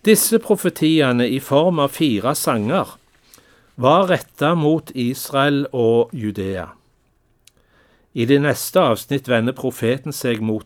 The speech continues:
det mektige riket Assyria. Kong Akas i Jerusalem vil vende seg til Assur for å få hjelp mot sine fiender.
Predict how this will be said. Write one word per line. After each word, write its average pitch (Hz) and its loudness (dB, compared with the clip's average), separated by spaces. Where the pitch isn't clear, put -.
det 107 -4
mektige 117 -4
riket 107 -8
Assyria. 123 -8
Kong 120 -2
Akas 147 0
i 117 -2
Jerusalem 107 0
vil 110 -2
vende 127 0
seg 190 0
til 190 0
Assur 110 -2
for 113 -4
å 120 -2
få 127 -4
hjelp 113 -4
mot 120 -4
sine 107 -6
fiender. 107 -6